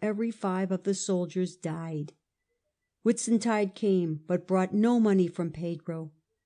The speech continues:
The prince grew more and more uneasy. At last he sent three of his knights to the Spanish king to ask him why he did not keep his promise.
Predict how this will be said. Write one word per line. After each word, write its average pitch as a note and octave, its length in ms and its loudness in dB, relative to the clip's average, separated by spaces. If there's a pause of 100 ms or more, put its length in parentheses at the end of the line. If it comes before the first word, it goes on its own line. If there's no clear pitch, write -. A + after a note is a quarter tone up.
(240)
The G#3 100 2
prince B3 420 0
grew A3+ 340 2
more A3 380 4
and A3+ 180 2
more G3 240 6
uneasy. G#3+ 640 -2 (600)
At F3+ 160 0
last A#3+ 420 -2 (160)
he A3+ 140 -2
sent G#3 280 2
three A#3 260 0
of A#3 100 2
his G#3+ 180 0
knights G#3+ 320 2
to G3 120 0
the F3+ 100 -2
Spanish G3+ 520 0
king G#3+ 300 0
to G3 160 2
ask G3+ 320 -2
him F#3 140 2
why G3+ 240 0
he G#3 160 0
did D#3+ 260 -4
not G#3+ 380 0
keep G3+ 220 -2
his F#3 160 0
promise. F3+ 640 -4